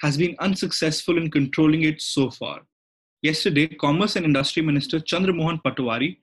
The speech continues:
said it might take another six to eight weeks to douse the fire at the well. The ecological disaster at Bagjan in Tinsukia district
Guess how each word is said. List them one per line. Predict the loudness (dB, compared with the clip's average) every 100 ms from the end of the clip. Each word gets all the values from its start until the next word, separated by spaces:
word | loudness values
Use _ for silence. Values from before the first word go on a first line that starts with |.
| _
said | -6 -2
it | -2 0
might | 0 0
take | -2 -2
another | -2 0 0
six | 0 -2 -2 -4
to | 2
eight | 2 0
weeks | 0 2 2 2
to | 0
douse | 0 0 2 2
the | -2
fire | 0 0 0
at | -2
the | -2
well. | -4 -6 -12 _ _ _ _ _
The | 0
ecological | 0 2 0 0 0
disaster | 0 2 0 2 2
at | 2
Bagjan | 2 0 2 0 0
in | 2
Tinsukia | 0 0 -2 -2 -2
district | -2 -4 -4 -4